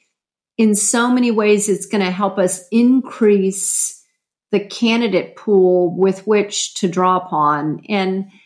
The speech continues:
I happen to be a big advocate for underrepresented, you know, communities and classes and women and gender diversities. Like, how do we just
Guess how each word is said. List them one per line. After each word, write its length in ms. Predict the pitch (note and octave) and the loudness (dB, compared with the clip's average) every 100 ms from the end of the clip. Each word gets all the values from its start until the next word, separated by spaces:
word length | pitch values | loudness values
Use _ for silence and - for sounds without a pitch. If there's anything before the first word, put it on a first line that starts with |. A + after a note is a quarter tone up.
| _ _ | _ _
I 60 | G3+ | -6
happen 320 | G3+ B3+ B3 | -2 -2 -2
to 60 | A3 | -4
be 160 | G#3 | -2
a 80 | F3+ | -2
big 380 | E3 G#3+ F#3+ - _ | 0 -2 -2 -10 _
advocate 800 | F3 G3 G3 F#3+ G3+ F3+ E3 - | -2 -2 -2 -6 -2 -2 -2 -8
for 760 | G#3 F#3+ F3+ F3+ F3 F3 F3 _ _ _ _ _ | 0 2 2 2 0 -2 -6 _ _ _ _ _
underrepresented, 1200 | G3+ G3+ G3+ G3 F#3+ G3 F#3 G3 F#3+ F#3+ F#3 F3+ - - | -2 -2 0 0 -2 -4 -2 0 2 2 0 -4 -10 -14
you 140 | G#3 F#3+ | -4 0
know, 500 | F#3 F#3 F#3 F3+ F#3 | 2 2 0 -2 -8
communities 880 | - G3 F#3+ F#3+ F#3 F#3 F#3+ F#3 F#3 | -4 0 2 0 2 2 2 2 -2
and 220 | E3+ E3+ | -4 -4
classes 840 | - F#3+ F#3 F#3 G3+ F#3+ F#3 E3+ | -2 0 0 -2 -4 -2 -2 -4
and 260 | E3 D3+ D#3 | -6 -4 0
women 400 | G3+ G3 G3 F3 | 2 2 2 0
and 180 | E3 D#3 | -4 -4
gender 320 | G3 G3 F#3+ | -2 0 -2
diversities. 720 | F3+ F3+ F3+ F3 F3 F3+ E3+ | -2 -2 -2 -2 -2 -2 -2
Like, 140 | - - | -6 -8
how 360 | - D4 F4 | -6 0 2
do 80 | D#4 | 2
we 180 | G3 E3+ | 0 -2
just 680 | E3 G#3 G#3+ G3+ - - | -2 0 0 0 -6 -10